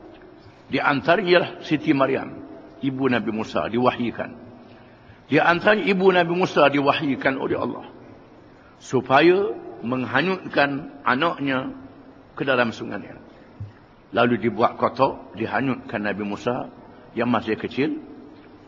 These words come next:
Dan Allah Ta'ala jadikan kotak tempat Nabi Musa letakkan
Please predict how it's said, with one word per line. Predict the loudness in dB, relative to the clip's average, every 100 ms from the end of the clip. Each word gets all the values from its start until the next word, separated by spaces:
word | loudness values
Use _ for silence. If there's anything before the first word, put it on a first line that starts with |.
| -20 -20 0
Dan | 2 4
Allah | 4 4
Ta'ala | 6 4 4 4
jadikan | 2 2 -2 2 2 0 -4 -10 -18 -20 -20 -20 -20 -20 -20 -14 -8 -8 -10 -20 -20 0
kotak | 0 4 2 2 -12 -20 -20 -20 -20 -20 -20 -20 -20 -4
tempat | -2 2 2 2
Nabi | 0 0
Musa | -4 0 2
letakkan | 2 2 0 2 -2 -2 -4